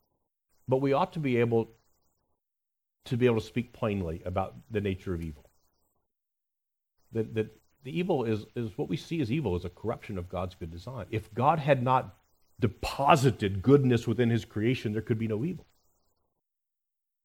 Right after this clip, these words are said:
The only reason that we can say, for example, that adultery is an evil is because God has created such a blessing of marriage that is corrupted by men's wicked deeds and thoughts.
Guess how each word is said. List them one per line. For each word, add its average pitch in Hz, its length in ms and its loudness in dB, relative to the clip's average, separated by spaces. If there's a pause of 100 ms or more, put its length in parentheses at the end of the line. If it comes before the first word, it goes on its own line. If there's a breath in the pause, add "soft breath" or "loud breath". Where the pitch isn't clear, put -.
(600)
The 117 100 2
only 160 140 4
reason 139 300 6
that 113 100 0
we 127 140 -2
can 110 180 -6
say, - 500 -8 (720)
for 139 100 0
example, 117 300 2
that 110 140 4
adultery 107 680 0
is 110 120 -4
an 101 100 0
evil 110 380 -2
is 87 80 -8
because 110 260 -6
God 127 240 -2
has 135 120 -2
created 131 380 0
such - 160 -10
a 101 60 -4
blessing 120 520 -4
of 120 120 -2
marriage - 640 -10 (1500)
that 107 120 2
is 95 200 -6
corrupted 104 680 -8 (1080)
by 104 100 -2
men's 104 300 -4
wicked 92 320 -4 (380)
deeds 82 480 -8
and 87 180 -10
thoughts. - 460 -6